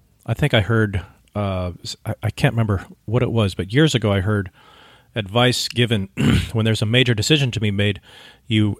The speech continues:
abs-, you just wait until you absolutely cannot wait any longer, and then you make the decision. You just, you just pull the plug, yay or nay, on whether you're gonna do something or not. You get all of the information possible.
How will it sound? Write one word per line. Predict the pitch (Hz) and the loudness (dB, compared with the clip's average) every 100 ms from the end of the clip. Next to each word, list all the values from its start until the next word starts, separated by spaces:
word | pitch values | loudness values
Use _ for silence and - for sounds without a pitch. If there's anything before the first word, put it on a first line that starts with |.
| - | 0
abs-, | 113 127 - | 0 0 -4
you | - 104 | -4 -2
just | 117 - | -2 -4
wait | 95 120 135 - _ _ | 0 2 2 0 _ _
until | 110 98 - 110 | -8 -6 -2 -2
you | 104 95 - | -2 -6 -4
absolutely | 117 123 - 120 104 | -4 -4 -2 -2 -2
cannot | - 127 123 113 | -2 0 0 0
wait | 113 113 - | 0 -2 0
any | 127 139 | 0 2
longer, | 120 135 104 87 - _ _ _ _ _ | 4 4 2 -2 -6 _ _ _ _ _
and | 117 107 | -2 2
then | 113 127 | 4 4
you | |
make | 113 113 - | 4 2 0
the | |
decision. | 98 - 117 98 87 _ _ _ | -4 -2 -2 -2 -8 _ _ _
You | 98 | -10
just, | 95 107 - | -6 -6 -6
you | 98 | -8
just | 98 - - | -10 -12 -4
pull | 135 | -2
the | 135 | 0
plug, | - 127 113 85 87 | 0 2 2 0 -6
yay | 104 120 | -2 2
or | 117 | 2
nay, | 107 107 90 - _ - | 2 0 -2 -8 _ -6
on | 101 98 | -4 -2
whether | 104 104 | 0 0
you're | 98 98 | 0 -2
gonna | 104 95 | -4 -4
do | 104 | -2
something | 101 104 95 90 | -4 -4 -6 -6
or | |
not. | 92 107 104 - | -4 -2 -2 -4
You | 104 | -12
get | 95 95 - _ - | -8 -8 -10 _ 0
all | 123 156 | 4 4
of | 143 | 2
the | 139 | 0
information | 127 - 120 120 - | -2 -2 -2 -2 -2
possible. | 101 - 139 - 98 78 | -4 0 2 2 -4 -6